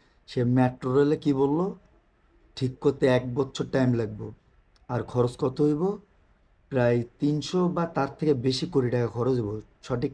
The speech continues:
খেয়াল নাই, but আপনারা তো সঠিক তথ্যটা জানেন। সতেরো দিন না আঠারো দিনের মাথায় মেট্রো রেল চালু হয়েছে, even পঞ্চাশ কোটি টাকাও সম্ভবত খরচ হয় নাই।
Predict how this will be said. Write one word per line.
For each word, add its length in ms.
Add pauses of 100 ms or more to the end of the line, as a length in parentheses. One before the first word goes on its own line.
খেয়াল 280
নাই, 100 (600)
but 140 (140)
আপনারা 340 (120)
তো 60 (220)
সঠিক 320
তথ্যটা 380
জানেন। 200 (520)
সতেরো 400
দিন 120
না 100
আঠারো 220
দিনের 220
মাথায় 380
মেট্রো 260
রেল 180
চালু 180
হয়েছে, 180 (160)
even 220 (460)
পঞ্চাশ 320
কোটি 180
টাকাও 280
সম্ভবত 320 (140)
খরচ 280
হয় 160
নাই। 100